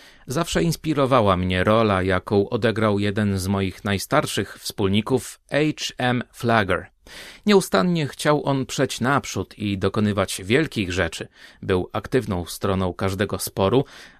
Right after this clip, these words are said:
a jego energii zawdzięczamy sporą część szybkiego postępu spółki w okresie jej początków.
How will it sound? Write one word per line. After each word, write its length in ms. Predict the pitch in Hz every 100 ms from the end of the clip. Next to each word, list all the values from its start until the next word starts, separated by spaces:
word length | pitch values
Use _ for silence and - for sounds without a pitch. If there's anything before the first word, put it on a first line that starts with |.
| -
a 100 | -
jego 340 | 90 156 147
energii 500 | 151 151 139 123 131
zawdzięczamy 840 | 104 104 92 98 - 107 101 95
sporą 480 | 90 - 98 98 117
część 520 | - 95 98 - -
szybkiego 480 | - 175 - 113 117
postępu 560 | - 110 - 120 - 95
spółki 580 | - 98 92 - 123 131
w 80 |
okresie 460 | - 175 117 107 107
jej 220 | 98 95
początków. 760 | - - 113 92 - - -